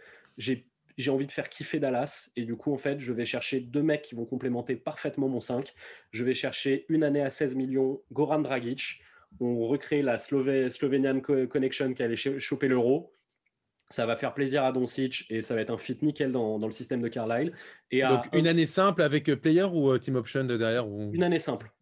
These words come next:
Speaker 1: Une
Speaker 2: Une
Speaker 1: année
Speaker 2: année
Speaker 1: simple.
Speaker 2: simple, ok.
Speaker 1: Un one shot. Je pense que même Dragic va le faire kiffer de faire ça. Euh,
Speaker 2: Ok.
Speaker 1: d'aller jouer avec son poteau et d'aller jouer le titre.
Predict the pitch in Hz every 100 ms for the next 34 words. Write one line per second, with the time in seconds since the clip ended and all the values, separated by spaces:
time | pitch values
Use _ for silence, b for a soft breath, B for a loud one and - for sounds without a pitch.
0 | _ 139 156 147 135 131 123 117 156 156
1 | 151 143 151 143 - - - 151 - 127
2 | 131 131 123 127 131 - 117 107 123 -
3 | - 127 113 - 120 139 B B B B
4 | - 110 107 120 120 120 135 123 - 127
5 | 131 135 135 143 110 107 110 127 131 127
6 | - -